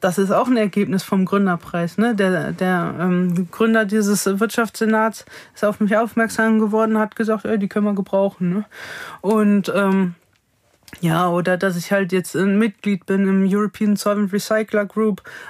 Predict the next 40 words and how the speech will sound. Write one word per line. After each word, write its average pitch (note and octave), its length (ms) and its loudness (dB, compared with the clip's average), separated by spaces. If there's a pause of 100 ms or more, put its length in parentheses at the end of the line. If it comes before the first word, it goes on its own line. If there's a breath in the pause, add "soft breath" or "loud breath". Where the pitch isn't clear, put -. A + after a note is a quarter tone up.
Also G3 220 0
das, G3 300 -2 (140)
das A3 180 0
sind A#3 140 2
halt A3+ 140 0
so A#3 100 0
Sachen, A3 380 0
man G#3+ 180 2
muss A#3 160 2
sich A3+ 200 -4
eben G#3 400 0
zusammenschließen, A#3+ 960 0
man A3+ 200 2
muss A3+ 180 -2
halt A3 240 -2
auch - 200 -4 (600)
dahin G#3+ 360 2
gehen, A3+ 280 2
wo A3 60 2
die G#3 120 0
Entscheider G#3 560 0
sind A#3+ 340 0
und A3 240 0
die G3 120 -4
einem G3+ 220 0
halt G3+ 180 0
vielleicht G#3 420 -2
auch - 180 -6
zuhören F#3+ 480 0
wollen. E3+ 260 -4
Und E3 220 -8
das, F3+ 240 -8 (540 loud breath)
das - 160 -6
versuche A#3 380 2
ich G3 100 -4
jetzt A3 180 -2
in G#3 120 2
Zukunft B3 420 0
zu - 120 -2
forcieren, C4+ 640 0